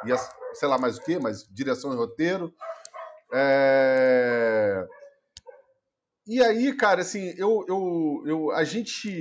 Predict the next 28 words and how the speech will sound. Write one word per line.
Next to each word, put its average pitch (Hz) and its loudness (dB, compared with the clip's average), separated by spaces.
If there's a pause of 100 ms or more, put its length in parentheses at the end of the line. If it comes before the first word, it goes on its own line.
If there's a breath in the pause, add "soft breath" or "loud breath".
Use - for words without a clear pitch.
(140)
eu 175 2
e 160 2
Gabriel, 156 4
que 180 -4
é - -2
meu 151 0
sócio 185 -2
na 139 -4
Quiprocó 131 -4
Filmes, 135 -6 (580)
a 156 0
gente 175 -6
começa 214 -2
a - -4
conversar, 170 -4
propriamente 165 -4
dito, 151 -10
sobre 190 -10 (140)
a 156 -4
criação 190 -4
da 175 -8
Quiprocó 170 -4
Filmes 190 -10
em 208 -8
dois 190 -8
mil 180 -10
e 175 -14
dezesseis. 151 -10